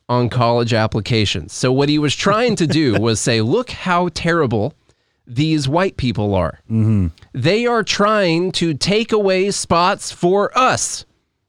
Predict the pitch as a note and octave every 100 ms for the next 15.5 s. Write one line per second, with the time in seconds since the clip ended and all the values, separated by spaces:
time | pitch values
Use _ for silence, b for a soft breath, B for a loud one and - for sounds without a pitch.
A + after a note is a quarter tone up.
0 | _ - A#2+ A2+ C3 A2+ E3 D#3+ D3 C#3+
1 | C3 C3 B2+ A#2+ - B2 A#2 G#2+ - F#2+
2 | G2+ A#2 A#2+ C3+ B2+ C3+ B2+ B2 B2 A#2
3 | - B2 A2+ A2 A#2 - G#2+ A#2+ G#2+ A2
4 | A2 G#2+ G#2 G2+ G#2 F#2+ G#2+ G2+ G2 G2
5 | G2 - B B B B B2+ B2 B2+ B2+
6 | G#2+ - A#2 G#2 G#2 G#2 F#2 - b b
7 | b D#3 E3 F3+ F#3+ D4 F4 D#4+ A#3+ -
8 | C#3+ C3+ G3 - _ _ _ _ D#3 D3+
9 | F3+ E3 D#3+ E3+ E3 F#3+ D#4 D#4 G#3 F3
10 | C3 B2+ A#2+ C#3 F#3+ - _ _ _ _
11 | _ _ C3+ D#3+ D3+ E3 B3 D4+ F4 A3+
12 | F#3+ C#3+ F3+ - _ D#3 D#3 D#3 E3+ D#3+
13 | G3 F3 E3+ D#3 D3 - F3+ F3 E3+ E3
14 | - D3+ C3+ C3 - F3+ F#3+ E3 C3+ D#3
15 | D#3 C#3 D3 C#3+ B2+